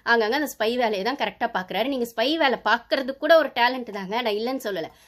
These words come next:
அதை நீங்க நியூட்ரலா பண்றீங்களா, உங்க ஃபேவரட்காக பண்றீங்களான்னு இருக்கு. இப்ப நீங்க புலவர்னு கையில எடுத்ததுக்கு அப்புறம் வெறும் பார்வை மட்டும் பேசணும்,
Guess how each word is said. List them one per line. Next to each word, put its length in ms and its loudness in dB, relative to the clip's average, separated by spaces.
அதை 160 -4
நீங்க 180 -4
நியூட்ரலா 520 2
பண்றீங்களா, 440 -2
உங்க 220 -4
ஃபேவரட்காக 580 0
பண்றீங்களான்னு 560 -4
இருக்கு. 180 -16
இப்ப 180 -4
நீங்க 220 -4
புலவர்னு 400 6
கையில 320 0
எடுத்ததுக்கு 400 -2
அப்புறம் 240 -4
வெறும் 300 -4
பார்வை 340 0
மட்டும் 420 -4
பேசணும், 440 -2